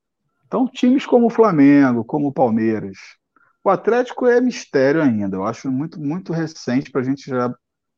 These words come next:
botar o At-, o Atlético nessa condição.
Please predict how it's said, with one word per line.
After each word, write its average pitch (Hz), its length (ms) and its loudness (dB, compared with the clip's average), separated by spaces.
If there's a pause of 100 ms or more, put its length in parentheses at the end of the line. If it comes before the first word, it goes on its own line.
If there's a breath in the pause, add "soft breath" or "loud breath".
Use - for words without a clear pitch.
(160)
botar 120 320 -2
o 123 60 6
At-, 120 260 -2
o 143 140 -4
Atlético 113 480 -2
nessa 123 220 -2
condição. 143 520 0